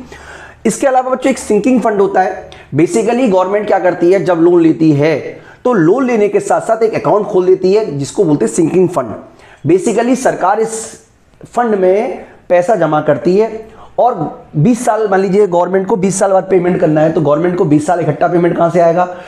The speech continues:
तो government हर साल इस sinking fund में कुछ पैसा जमा करती रहती है और जब पैसा इकट्ठा हो जाता है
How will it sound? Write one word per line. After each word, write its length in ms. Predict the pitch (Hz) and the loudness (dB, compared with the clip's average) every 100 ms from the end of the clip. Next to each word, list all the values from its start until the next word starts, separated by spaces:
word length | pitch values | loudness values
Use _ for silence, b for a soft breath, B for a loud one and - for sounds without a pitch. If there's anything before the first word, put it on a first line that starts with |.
| B - | B -4
तो 60 | |
government 360 | 208 180 196 240 | 0 0 0 -2
हर 200 | - 262 | -2 -4
साल 260 | 269 220 208 | -2 -2 -2
इस 100 | 208 | -4
sinking 400 | - 202 196 226 | -2 0 2 0
fund 200 | 180 165 | 0 0
में 120 | 190 | 0
कुछ 140 | 196 - | 0 0
पैसा 560 | 160 151 214 240 - - _ - | -2 0 0 -2 -8 -18 _ -6
जमा 200 | 135 165 | -2 0
करती 280 | 160 139 151 | 0 0 2
रहती 260 | 160 160 196 | 2 2 0
है 220 | 233 226 B B B | 0 -4 B B B
और 140 | 233 | -2
जब 200 | 214 233 | -2 0
पैसा 220 | 214 202 | 0 0
इकट्ठा 300 | 226 190 - | 0 -2 -2
हो 160 | 196 165 | 0 2
जाता 240 | 160 156 | 0 0
है 260 | 165 143 - | 0 0 -4